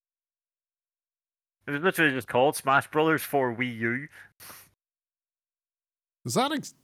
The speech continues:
Speaker 2: is that real?
Speaker 1: Yeah, it's, I'm
Speaker 2: Yeah.
Speaker 1: looking at it here.
Speaker 2: Yeah, it,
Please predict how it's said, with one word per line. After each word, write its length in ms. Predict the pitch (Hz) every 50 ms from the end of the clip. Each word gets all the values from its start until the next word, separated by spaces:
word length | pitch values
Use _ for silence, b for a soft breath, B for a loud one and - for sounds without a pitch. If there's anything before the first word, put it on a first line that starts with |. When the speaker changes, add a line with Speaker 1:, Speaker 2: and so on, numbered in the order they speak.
| _
Speaker 2:
is 220 | - - - 117 127
that 160 | 196 277 220
real? 320 | 131 147 226 311 320 269 - - - _ _ _ - - _ _ _ - 170 - - _ _ _ _ _ _ _ _ _ -
Speaker 1:
Yeah, 160 | 233 269 254 156 - _ -
it's, 140 | - - - - -
I'm 100 | 135 139
Speaker 2:
Yeah. 180 | 175 190 170
Speaker 1:
looking 100 | 156 143
at 120 | 190 254 247
it 60 | -
here. 200 | - 247 254 - - _ _ _ _ _ _ - 151 - _ _ _ - - - - _ - _ - _ _ _
Speaker 2:
Yeah, 240 | 160 160 156 151 147 151
it, 240 | 175 180 - -